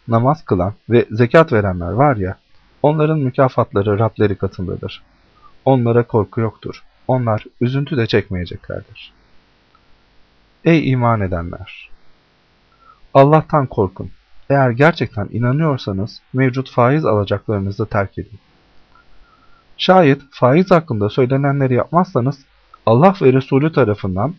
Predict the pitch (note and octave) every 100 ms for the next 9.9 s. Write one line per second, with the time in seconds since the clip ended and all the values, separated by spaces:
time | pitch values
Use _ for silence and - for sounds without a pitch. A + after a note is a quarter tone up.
0 | D3+ C3+ C3+ C3 C#3 D3+ E3 D3 G#2 -
1 | - B2 - A2+ G2 - C#3+ C3 - B2
2 | B2+ - C#3 A#2 G#2+ E2+ E2 - - -
3 | _ - - _ _ _ _ _ _ _
4 | _ - - D3+ D#3+ - A#2 F3 E3 G2
5 | - B2 B2+ B2+ F3+ G3 F3+ C#3+ E3 -
6 | _ _ _ _ _ - E3 D#3+ C#3 B2
7 | B2 A#2 - F#2+ F2 F2 - - _ _
8 | _ _ _ _ - D#3 D#3 C3 B2+ B2+
9 | D#3+ B2+ - - - - D#3 A2+